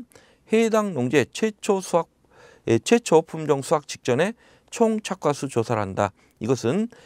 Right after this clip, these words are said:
피해와 관계없이 전 과수원을 조사한다. 그래서 매우 특징적인 거죠.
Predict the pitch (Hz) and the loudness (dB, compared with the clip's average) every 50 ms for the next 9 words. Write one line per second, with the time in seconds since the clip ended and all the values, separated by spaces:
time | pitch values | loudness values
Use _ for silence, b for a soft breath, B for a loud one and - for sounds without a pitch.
0 | b b b b _ - - 220 214 214 214 214 202 202 196 196 - - - 135 | b b b b _ -4 -2 0 2 2 0 2 2 2 0 0 -2 -6 -6 -6
1 | 139 143 151 131 117 - - 123 - - - 143 151 165 165 147 - 117 110 101 | -4 0 0 -2 -2 -2 -6 -6 -6 -4 -2 -2 -2 -2 -2 -8 -8 -6 -8 -6
2 | - - 107 127 160 160 - - 95 - - 95 87 78 - b b b b b | -4 -4 -4 -2 -4 -4 -6 -8 -10 -8 -8 -8 -8 -8 -10 b b b b b
3 | b - 110 113 147 160 B B B B B B B - 92 98 98 135 147 - | b 0 2 2 2 2 B B B B B B B -4 -2 0 0 -2 -4 -6
4 | - - - - - 160 - - 113 101 87 - 85 - - 120 - | -10 -14 -12 -10 -8 -6 -4 -2 -2 -2 -2 -4 -4 -2 -2 -4 -4